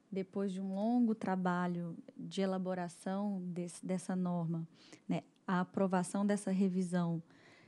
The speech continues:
sobre o processo sancionador da agência vai inaugurar uma nova etapa. E o desafio é tão grande ou maior, porque agora a gente precisa implementar essa, essa etapa, essa norma vigente.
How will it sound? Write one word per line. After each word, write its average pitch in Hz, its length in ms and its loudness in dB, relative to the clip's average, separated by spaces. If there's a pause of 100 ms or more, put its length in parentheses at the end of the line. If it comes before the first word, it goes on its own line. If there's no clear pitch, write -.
sobre 190 280 -2
o 185 40 -2
processo 185 540 -2
sancionador 180 720 0
da 175 160 2
agência 175 680 -2
vai 196 240 4
inaugurar 214 800 4 (320)
uma 220 180 4
nova 220 300 2
etapa. 185 680 -6
E 214 120 -2
o - 20 2
desafio 233 960 4
é 233 140 6
tão 247 300 8
grande 240 320 8
ou 247 80 6
maior, 233 520 6 (640)
porque - 240 -2
agora 196 240 6
a 208 40 2
gente 208 200 0
precisa 214 380 0
implementar 220 720 4
essa, 175 300 -4
essa - 260 -6
etapa, - 420 -14
essa 180 260 -4
norma 165 360 0
vigente. 160 600 -4